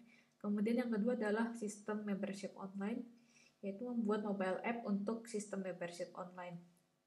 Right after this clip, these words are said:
Yang ketiga adalah sistem data unstock online dengan membuat sistem yang mampu mencatat dan menampilkan stok barang secara real time dan terintegrasi dengan penjualan. Yang keempat adalah customer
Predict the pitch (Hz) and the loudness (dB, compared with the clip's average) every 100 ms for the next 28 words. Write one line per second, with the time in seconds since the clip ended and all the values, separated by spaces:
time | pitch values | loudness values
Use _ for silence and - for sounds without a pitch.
0 | _ - 196 196 190 214 233 233 208 208 | _ -10 -6 -2 0 2 4 4 2 -2
1 | 202 220 214 202 180 - 202 - 214 233 | -2 -4 -2 -2 -2 -4 -6 -2 0 2
2 | - - 190 196 196 196 - 247 - - | -2 -2 -2 0 -2 0 -2 -2 -8 -18
3 | - - - 196 202 190 180 196 202 202 | -20 -20 -4 2 4 2 2 2 2 -2
4 | - 233 233 208 196 214 220 208 196 190 | 0 2 4 4 4 4 2 0 0 -2
5 | - 233 - - 190 185 190 190 190 - | 0 0 0 -2 0 0 -2 -2 -2 -2
6 | 190 - - 208 208 202 185 175 196 233 | -2 -4 -2 0 0 0 0 2 0 0
7 | - - 202 196 196 190 185 - 208 233 | -6 -4 0 2 4 2 0 2 2 2
8 | 240 - 190 185 196 202 - 190 190 175 | -2 0 2 2 2 2 0 -2 2 0
9 | - 196 185 185 180 175 170 165 - - | 0 0 -2 -2 -4 -2 -2 -4 -8 -20
10 | _ - - - - 196 202 202 240 233 | _ -20 -20 -20 -4 -2 4 4 4 2
11 | 202 202 214 - - 208 - 202 196 220 | 4 6 4 2 -4 -4 0 2 4 4